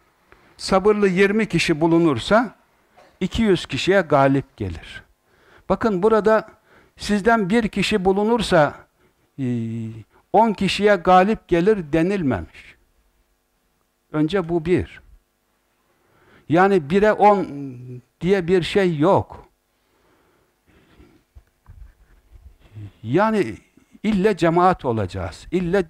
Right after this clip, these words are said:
bir teşkilat olacağız, ille gücümüzü birleştireceğiz. Bir, sayı yönüyle de gücümüzün yettiği kadar bir sayı beraber olacağız.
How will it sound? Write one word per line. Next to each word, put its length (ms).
bir 640
teşkilat 640
olacağız, 640
ille 440
gücümüzü 600
birleştireceğiz. 1120
Bir, 280
sayı 560
yönüyle 580
de 220
gücümüzün 500
yettiği 520
kadar 460
bir 120
sayı 520
beraber 480
olacağız. 720